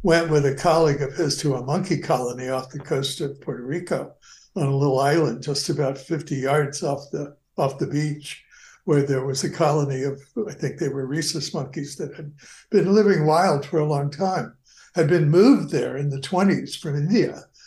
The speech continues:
and, and then had been allowed to just develop as it developed. So they were, it was basically a wild colony, and they used it for studying. But Ed noticed, Ed, Ed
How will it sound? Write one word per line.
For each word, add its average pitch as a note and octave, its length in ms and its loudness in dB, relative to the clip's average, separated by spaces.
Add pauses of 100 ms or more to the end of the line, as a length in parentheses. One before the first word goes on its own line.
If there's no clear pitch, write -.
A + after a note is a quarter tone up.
(380)
and, D3 260 0
and D#3 300 0
then D3 180 4
had C#3+ 200 0
been C#3+ 160 0
allowed C#3+ 500 0
to C#3 160 -2
just - 540 -6 (520)
develop D3 540 2
as C#3 260 2
it C#3 200 2
developed. C#3+ 600 0
So C#3 300 -6
they C#3 140 -2
were, C3+ 240 -6 (400)
it C#3+ 120 -4
was C#3 180 -4
basically D3+ 640 0
a B2 60 -2
wild B2+ 400 0
colony, D#3+ 520 0
and C#3+ 100 -4
they C3+ 160 -2
used C3+ 340 -4
it C#3+ 160 -10
for D3 140 -12
studying. F#3+ 640 -2 (480)
But C#3 420 0 (1000)
Ed A3 360 2
noticed, D3+ 680 2 (1500)
Ed, G#3 280 2
Ed G#3+ 380 2